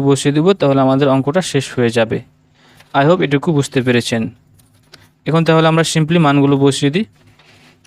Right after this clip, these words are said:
আর আপনারা অবশ্যই চ্যানেলটিকে সাবস্ক্রাইব করবেন। এটার মান আমরা কি বের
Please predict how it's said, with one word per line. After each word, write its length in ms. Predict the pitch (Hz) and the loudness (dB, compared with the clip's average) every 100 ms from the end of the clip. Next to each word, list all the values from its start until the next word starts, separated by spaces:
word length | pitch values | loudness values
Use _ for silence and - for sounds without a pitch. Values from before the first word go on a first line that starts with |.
| _ | _
আর 80 | 143 147 | -2 0
আপনারা 180 | 160 151 | 2 2
অবশ্যই 240 | 156 170 175 | 2 -2 -2
চ্যানেলটিকে 320 | 147 143 156 - | 0 0 0 0
সাবস্ক্রাইব 360 | 135 - 156 147 | -2 -2 -4 0
করবেন। 300 | 123 113 113 147 - _ _ _ _ _ _ _ _ _ _ _ _ _ _ _ _ _ _ _ _ 160 | 0 0 -2 -6 -14 _ _ _ _ _ _ _ _ _ _ _ _ _ _ _ _ _ _ _ _ -2
এটার 140 | 156 | 0
মান 80 | 156 156 | 2 2
আমরা 120 | 156 151 | 0 0
কি 80 | 170 | 0
বের 100 | 160 | 2